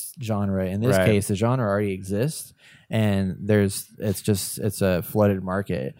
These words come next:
Speaker 1: And then so I think that's where they kind
Speaker 2: But
Speaker 1: of
Speaker 2: they just, but,
Speaker 1: faltered.
Speaker 2: but this is their own product, I P, right? Like, they just literally
Speaker 1: Artifact
Speaker 2: started.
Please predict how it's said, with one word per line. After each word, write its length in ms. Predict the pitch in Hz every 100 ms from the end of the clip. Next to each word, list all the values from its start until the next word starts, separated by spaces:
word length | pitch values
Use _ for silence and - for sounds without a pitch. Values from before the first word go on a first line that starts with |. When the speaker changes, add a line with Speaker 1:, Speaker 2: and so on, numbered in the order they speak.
| - - - _
Speaker 1:
And 140 | 95 95
then 140 | 95
so 520 | - 98 92 92 90 -
I 100 | 98
think 140 | 110
that's 200 | 101 95
where 120 | 104
they 100 | 92
kind 200 | 85 95
Speaker 2:
But 60 | 87
Speaker 1:
of 40 |
Speaker 2:
they 140 | 101 117
just, 320 | 113 110 -
but, 120 | 123
Speaker 1:
faltered. 480 | 110 95 90 73 87
Speaker 2:
but 100 | 123
this 100 | 139
is 120 | 156 127
their 180 | 113
own 180 | 110 107
product, 380 | 95 98 82 67
I 120 | 95 92
P, 200 | - 87
right? 280 | 78 78 -
Like, 120 | 90
they 120 | 101
just 320 | 95 - - - - -
literally 260 | 104 123 139
Speaker 1:
Artifact 380 | 135 107
Speaker 2:
started. 20 | 92